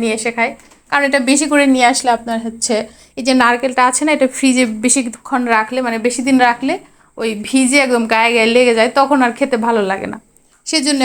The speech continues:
আসলে কম করে নিয়ে আসা হয়, যখন মন চায় just গেটের সামনে গিয়ে নিয়ে এসে খেয়ে এক-, তখন তখন একদম শেষ হয়ে যায়। আর সাথে নিয়ে আসা হয়েছে বাচ্চাদের জন্য চকলেট। ওরা যখন অতিরিক্ত মানে ক্রাউড করে, বিরক্ত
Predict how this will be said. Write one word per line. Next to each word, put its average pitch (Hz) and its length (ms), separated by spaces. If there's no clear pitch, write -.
আসলে 254 260
কম 240 200
করে 240 220
নিয়ে 226 180
আসা 262 180
হয়, 359 200
যখন 262 180
মন 247 160
চায় 285 200
just 254 200
গেটের 254 320
সামনে 269 240
গিয়ে 277 240
নিয়ে 262 160
এসে 277 120
খেয়ে 285 240
এক-, 233 180
তখন 254 240
তখন 254 160
একদম 220 240
শেষ 214 220
হয়ে 202 180
যায়। - 120
আর 294 240
সাথে 294 240
নিয়ে 285 180
আসা 294 200
হয়েছে 285 260
বাচ্চাদের 233 400
জন্য 226 140
চকলেট। 233 380
ওরা 285 200
যখন 302 160
অতিরিক্ত 294 460
মানে 240 180
ক্রাউড 233 280
করে, 226 180
বিরক্ত 226 280